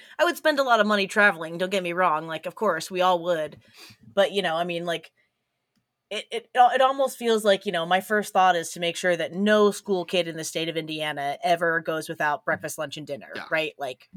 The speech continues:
Speaker 1: really, really, really fundamentally basic stuff. And, you know, the same megalomania, the same hero worship of these, like,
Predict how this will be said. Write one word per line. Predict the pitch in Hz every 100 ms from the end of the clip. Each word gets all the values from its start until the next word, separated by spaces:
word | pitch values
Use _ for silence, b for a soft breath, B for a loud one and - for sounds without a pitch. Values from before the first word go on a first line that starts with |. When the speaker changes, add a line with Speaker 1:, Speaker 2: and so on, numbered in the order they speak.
| 185
Speaker 1:
really, | 190 220 254 262 254 247
really, | 214 208 196 185 180
really | 190 202 196 185
fundamentally | 160 185 180 170 165 175 156
basic | 156 143 - -
stuff. | - - - - - - _
And, | 165 165 156 147 _ _ _ _ _ _ _ _ _ _ _
you | 180 190
know, | 156 151 147 _ _ _ _ _ 170
the | 185
same | - 226 233 233 233 208
megalomania, | 185 190 196 170 175 175 156 151
the | 165
same | - 185 190
hero | 175 190 185 180
worship | 160 160 - 165
of | 160 151
these, | 156 147
like, | 151 143